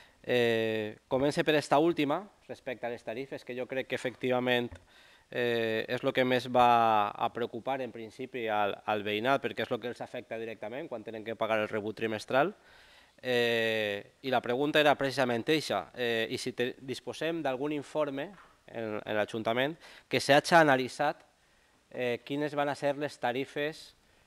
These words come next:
que, que van a pagar els, els veïns a, a partir de l'adjudicació d'este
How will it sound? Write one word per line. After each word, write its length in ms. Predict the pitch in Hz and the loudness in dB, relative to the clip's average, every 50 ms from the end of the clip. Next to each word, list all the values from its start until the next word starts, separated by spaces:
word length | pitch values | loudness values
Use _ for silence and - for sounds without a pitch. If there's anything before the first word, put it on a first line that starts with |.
| _ _ - | _ _ -4
que, 800 | - 135 127 123 117 113 113 107 107 107 101 101 98 101 - - | 0 4 4 6 6 6 4 4 4 4 4 2 0 -2 -2 -2
que 120 | - 113 110 | 0 2 4
van 160 | 113 113 123 | 4 4 4
a 60 | 123 - | 2 4
pagar 300 | 120 113 113 117 113 113 | 4 6 6 6 6 6
els, 540 | 113 107 101 101 98 - - - - - _ _ _ _ _ _ - - - _ _ - | 6 4 4 2 0 -4 -8 -10 -12 -14 _ _ _ _ _ _ -20 -20 -20 _ _ -8
els 240 | - 127 123 - - | -4 -4 -4 -4 -2
veïns 400 | 117 123 123 135 147 156 - - - - - | 0 2 4 4 2 2 -2 -6 -14 -6 0
a, 680 | - 117 117 110 107 104 104 101 98 98 95 95 98 - - | 4 6 6 8 8 6 6 6 4 4 4 2 2 0 -2
a 80 | 113 110 - | -2 0 2
partir 300 | 120 117 101 - 139 139 147 | 2 2 2 0 -2 0 4
de 80 | 151 | 4
l'adjudicació 720 | 139 131 - - - 135 123 127 113 117 117 - - 139 143 | 4 4 2 0 -4 -4 -2 -2 -2 -2 -2 -2 0 0 2
d'este 720 | 131 131 123 - - - 127 123 120 113 107 101 101 95 | 2 2 0 0 -2 -2 -2 0 0 2 0 0 -2 -4